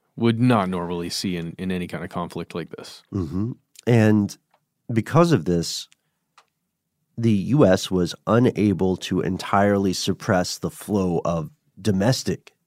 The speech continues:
Speaker 2: information from domestic sources, much less suppress the flow of anti-war messages from abroad. You can't, it's tough to scramble a shortwave radio. You know what I mean?
Speaker 1: Oh, yeah.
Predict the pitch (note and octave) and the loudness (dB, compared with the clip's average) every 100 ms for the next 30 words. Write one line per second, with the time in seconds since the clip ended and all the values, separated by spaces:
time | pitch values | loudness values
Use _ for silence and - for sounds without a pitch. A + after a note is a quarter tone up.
0 | _ F#2+ E2+ E2 C#2 C2 - - - G#2+ | _ -4 -2 -6 -6 -10 -12 -14 -4 -2
1 | F#2+ F2+ A#2 A#2+ - - F2 D#2 C2+ - | 0 2 2 2 -2 -4 -6 -6 -8 -10
2 | - - - G#2+ C#3 - G#2 G#2 A#2 B2 | -14 -10 2 6 6 4 0 4 6 6
3 | - - - _ _ - - - G2+ F#2+ | 2 -8 -10 _ _ -4 -2 2 2 2
4 | - F2+ - F#2 F2 E2+ - G2 G#2 - | -2 -6 -2 -2 0 -4 -4 0 0 2
5 | F#2+ F2+ E2 F2+ E2 F2 F2 - E2 E2 | 2 2 0 -2 -2 -4 -4 -6 -6 -6
6 | D2+ - E2+ D#2+ D#2+ - F#2 F2+ G#2+ F2+ | -8 -4 -2 -2 -4 -8 -4 2 4 4
7 | - - _ _ _ _ - D#3 D#3+ - | -2 -14 _ _ _ _ -6 -2 -2 -6
8 | - _ _ - - - D3 F2 - - | -18 _ _ -16 -4 0 2 0 -4 2
9 | G#2 F2 D2+ D2 - F2 C#2+ D2 C2+ E2+ | 4 4 0 -6 -4 -4 -4 -8 -4 2
10 | A2+ - A1 - _ _ - D#2 D#2+ D#2+ | 2 2 -6 -16 _ _ -8 -4 -4 -2
11 | F2+ G#2+ A2+ A2+ F2+ G2 | -2 -2 -2 -2 -2 -4